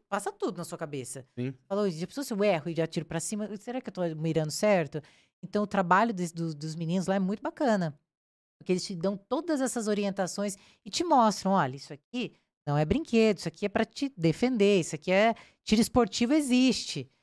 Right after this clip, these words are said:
Speaker 1: Mas só que depois que eu comecei a postar, algumas pessoas começaram, "Ah, mas você tem que incentivar a leitura." Eu falei, Meu amigo,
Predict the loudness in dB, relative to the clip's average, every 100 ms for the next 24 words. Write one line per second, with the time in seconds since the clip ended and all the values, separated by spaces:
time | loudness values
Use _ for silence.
0 | _ _ -10 -4 -4 -6 -4 -4 -4 -6
1 | -6 -6 -2 -2 -4 -4 -2 -2 -2 -6
2 | -6 -8 -6 -8 -8 -6 -2 0 -2 -6
3 | -8 -8 -10 -14 -8 -4 -4 -4 -8 _
4 | _ -8 -8 -8 -8 -8 0 2 4 4
5 | 2 0 2 4 4 2 -4 -4 -2 -4
6 | -6 -8 -6 -4 -6 -8 -14